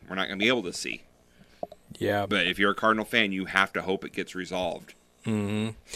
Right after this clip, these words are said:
Speaker 2: Your sellers at the deadline are traded away a, a bunch of players and, uh, whatnot.
Speaker 1: But not
Speaker 2: And we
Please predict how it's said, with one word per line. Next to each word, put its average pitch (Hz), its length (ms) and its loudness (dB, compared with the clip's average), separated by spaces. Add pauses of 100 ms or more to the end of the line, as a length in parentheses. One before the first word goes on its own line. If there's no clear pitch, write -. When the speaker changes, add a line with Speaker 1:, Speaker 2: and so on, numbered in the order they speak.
(480)
Speaker 2:
Your 101 100 0
sellers 110 480 12
at 98 160 12
the 95 100 6
deadline 104 880 10
are 98 60 4
traded 104 440 12
away 104 320 12
a, 104 220 10
a 107 260 8
bunch 110 300 8
of 113 100 2
players 107 1000 10
and, 95 680 4 (420)
uh, 98 300 6
whatnot. 101 560 4 (260)
Speaker 1:
But - 140 6
not 185 240 2 (500)
Speaker 2:
And 107 240 6
we 107 340 10